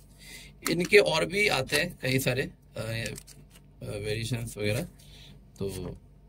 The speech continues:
वाह, पैकेजिंग तो काफ़ी सही लग रहा है, and ये damage नहीं है, सबसे अच्छी बात ये है। तो यहाँ पे कुछ मिल जाता है हमें देखने को। प्लग एंड प्ले सबसे बढ़िया चीज़ है।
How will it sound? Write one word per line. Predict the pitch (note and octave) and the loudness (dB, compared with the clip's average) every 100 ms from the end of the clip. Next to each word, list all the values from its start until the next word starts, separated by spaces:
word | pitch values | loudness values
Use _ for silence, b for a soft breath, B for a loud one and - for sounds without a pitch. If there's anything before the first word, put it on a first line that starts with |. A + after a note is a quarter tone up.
| - - - - - F2+ | -20 -20 -20 -20 -18 -10
वाह, | F2+ D#2 - - - - | -8 -8 -10 -20 -18 -12
पैकेजिंग | - G#2+ G#2+ A2 | -8 -6 -6 -6
तो | G#2+ | -6
काफ़ी | F#2+ | -6
सही | G2+ G2 | -4 -4
लग | G2 | -6
रहा | G2 D#3 | -6 -6
है, | - - - - - G2+ | -8 -18 -20 -12 -8 -6
and | G2 - - - | -6 -10 -12 4
ये | C3+ | 4
damage | B2 B2+ C#3 B2+ | 6 4 2 0
नहीं | A#2+ | 0
है, | F#2+ E2 - - - - - | -4 -6 -12 -20 -20 -20 -6
सबसे | C3 A#2 B2 | -2 0 -2
अच्छी | A#2 A#2+ | -2 -4
बात | A2 | -4
ये | G2 | -6
है। | F#2 - - B B B - | -8 -10 -18 B B B 0
तो | |
यहाँ | C#3 C#3 | 2 4
पे | C3+ E3+ | 4 4
कुछ | F3 - - - - - - | 2 2 -2 -6 -20 -20 -6
मिल | A2+ C3 | 0 2
जाता | C3+ C3+ | 4 4
है | C3+ | 4
हमें | C3+ | 2
देखने | B2 A#2 | -2 -2
को। | A#2 E3+ - B B B B B - | -2 -4 -6 B B B B B -4
प्लग | - D3 | 4 6
एंड | D#3+ E3+ | 6 4
प्ले | C3 G#2+ - | 0 -2 -4
सबसे | - A2+ C#3 | -8 -2 0
बढ़िया | A2 A#2 B2 B2 - - | 2 0 0 -2 -6 -4
चीज़ | C3 B2 | 2 2
है। | B2+ | 2